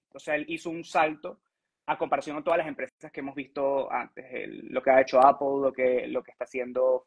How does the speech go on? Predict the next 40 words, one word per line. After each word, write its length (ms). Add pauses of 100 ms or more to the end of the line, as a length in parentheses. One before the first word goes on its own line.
(120)
eh, 200
Meta 420
con 180
Mark 200
Zuckerberg. 440 (440)
E 160
incluso 480
hay 120
una, 200
hay 140
una 420
entrevista 800
en 140
la 120
que 80
le 100
preguntan 640
a, 340
a 80
Mark 340
acerca 380
de 60
los 120
avances 460
y 80
dice, 220
"Mira, 160 (120)
yo, 140 (380)
yo 160
por 120
lo 60
menos 220 (220)
jamás", 420 (380)
y 320
lo, 100 (100)
lo 120
dijo 240
él, 220
"yo 120
jamás, 480